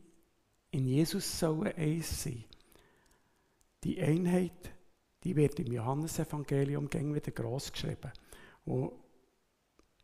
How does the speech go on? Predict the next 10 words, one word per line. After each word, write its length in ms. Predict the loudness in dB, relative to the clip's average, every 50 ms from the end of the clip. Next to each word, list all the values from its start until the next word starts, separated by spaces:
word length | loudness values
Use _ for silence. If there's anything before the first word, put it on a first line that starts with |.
| _ _ _ _ _ _ _ -20 -20 -20 _ _ _ _ _ _ _ _ _ _ _ _ _ -20 _ _ _ _ _ _ _ _ _ _ _ _ _ _ _ _ _ _ _ _ _ _ _ _ _ _ _ _ _ _
Jesus 420 | _ 4 4 4 4 2 -2 0 2
möchte 380 | 4 4 4 2 0 0 2
ja 100 | 2 4
im, 560 | 4 4 2 2 0 -2 -2 -4 -4 -6 -8 -10 -14 -20 _ _ _ _ -20 _ _
durch 180 | 2 2 2 4
seinen 220 | 4 2 2 4
Geist 420 | 6 4 6 6 4 2 0 0 0
in 200 | 0 0 0 0
uns 180 | 0 -2 -2
wohnen, 300 | -2 -2 0 0 -2 -4